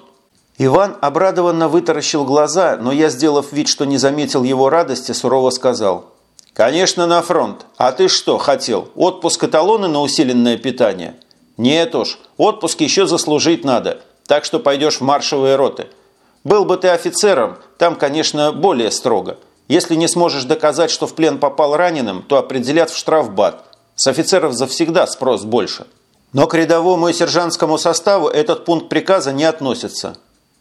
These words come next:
Поэтому вспоминай навыки артиллерийского разведчика, они тебе скоро опять понадобятся".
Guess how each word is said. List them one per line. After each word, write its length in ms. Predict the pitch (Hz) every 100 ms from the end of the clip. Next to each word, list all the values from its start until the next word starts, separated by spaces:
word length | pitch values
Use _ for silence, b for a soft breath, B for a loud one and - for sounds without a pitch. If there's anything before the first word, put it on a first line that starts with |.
| _
Поэтому 480 | 131 170 180 156 160
вспоминай 560 | - - 151 165 175 151
навыки 400 | 160 147 143 147
артиллерийского 800 | 135 - 156 156 147 - 143
разведчика, 760 | 143 135 170 180 - 123 113 113
они 200 | 143 156
тебе 200 | 143 147
скоро 320 | - 147 143
опять 280 | 139 123 120
понадобятся". 680 | 120 117 101 90 85 -